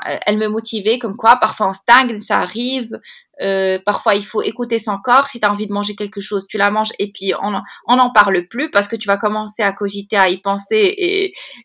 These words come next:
et alors, je veux cette pizza, je veux ça, je veux ça. Mais clairement, oui, oui, j'ai eu des, euh, j'ai eu des baisses de, enfin, des coups dump ou des, des baisses de, une baisse de morale, mais liée surtout au stress,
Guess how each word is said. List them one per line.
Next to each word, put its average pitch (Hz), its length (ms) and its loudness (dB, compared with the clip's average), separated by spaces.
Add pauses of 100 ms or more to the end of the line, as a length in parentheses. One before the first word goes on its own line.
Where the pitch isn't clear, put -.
et 175 240 -4
alors, 214 320 4
je 208 60 -6
veux 190 80 -8
cette 202 240 -8
pizza, 202 340 2
je 208 140 0
veux 196 160 -2
ça, 190 180 -2
je 180 120 -8
veux 165 160 -10
ça. 151 300 2 (500)
Mais 202 480 0
clairement, 240 540 2
oui, 247 180 -4
oui, 269 120 -4
j'ai 220 280 -2
eu 220 40 -6
des, 202 280 -4
euh, 185 140 -8 (340)
j'ai 196 220 -4
eu 208 40 -6
des 190 120 -4
baisses 202 240 -8
de, 180 800 -12
enfin, - 180 -16
des 180 140 -14
coups - 180 -14
dump 196 280 -8
ou 190 60 -12
des, 170 200 -8
des 175 160 -8
baisses - 280 -12
de, - 100 -16 (260)
une 208 80 -4
baisse 208 220 -2
de 185 80 -2
morale, 190 420 -6 (400)
mais 208 140 0
liée 226 260 0
surtout - 300 -6
au 226 40 0
stress, 214 300 -6